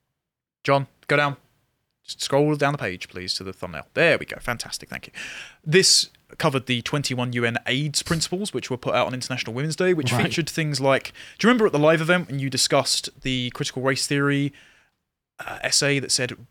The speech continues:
Speaker 1: it is institutional racism to not allow women to take crack while pregnant?
Speaker 2: Yeah.
Speaker 1: Yeah, that, that one of that, that's one, a right in there.
Speaker 2: Oh, is it?
Speaker 1: Yeah, that's actually
Speaker 2: The right to take crack
Speaker 1: What's
Speaker 2: while
Speaker 1: the
Speaker 2: pregnant.
Speaker 1: segment? Your, your eyebrows will be shot off your head. One of the other seg-,
Speaker 2: <laughs>
Speaker 1: one of the other rights in there is,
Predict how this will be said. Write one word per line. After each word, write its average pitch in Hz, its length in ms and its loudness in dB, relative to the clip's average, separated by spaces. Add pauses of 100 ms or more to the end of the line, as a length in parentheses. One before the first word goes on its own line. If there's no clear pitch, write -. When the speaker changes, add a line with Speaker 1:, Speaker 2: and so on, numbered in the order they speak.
(120)
Speaker 1:
it 101 140 -6
is 113 240 -2
institutional 135 480 -4
racism 135 440 0
to 123 80 -10
not 120 160 -6
allow 120 260 0
women 127 280 -4
to - 100 -10
take - 180 -10
crack - 320 -2
while 113 80 -6
pregnant? 143 340 -6 (300)
Speaker 2:
Yeah. 165 180 4 (140)
Speaker 1:
Yeah, 143 120 2
that, 143 160 2
that 135 140 0
one 151 120 2
of 139 60 0
that, 139 100 2
that's 120 180 -4
one, 131 200 -8
a 113 80 -4
right 127 240 2
in 139 120 -4
there. 143 200 -4 (360)
Speaker 2:
Oh, 240 140 8
is 240 120 6
it? 107 240 2
Speaker 1:
Yeah, 156 100 4
that's 143 160 2
actually 156 340 -2
Speaker 2:
The 139 120 0
right 160 260 4
to 151 140 4
take 156 240 2
crack 175 200 2
Speaker 1:
What's 269 40 8
Speaker 2:
while 294 100 10 (160)
Speaker 1:
the - 20 6
Speaker 2:
pregnant. - 20 6
Speaker 1:
segment? 170 340 2
Your, 170 200 6
your 180 200 6
eyebrows 156 400 6
will 117 80 -8
be 123 60 -6
shot 120 200 0
off 127 100 -6
your 131 100 -4
head. 139 160 2
One 170 200 0
of 180 80 2
the 151 100 4
other 131 120 4
seg-, 131 280 0
Speaker 2:
<laughs> 143 80 -8
Speaker 1:
one 180 120 -2
of - 20 -2
the 156 60 2
other 127 160 2
rights 120 300 0
in 117 60 -10
there 113 180 -2
is, - 220 -2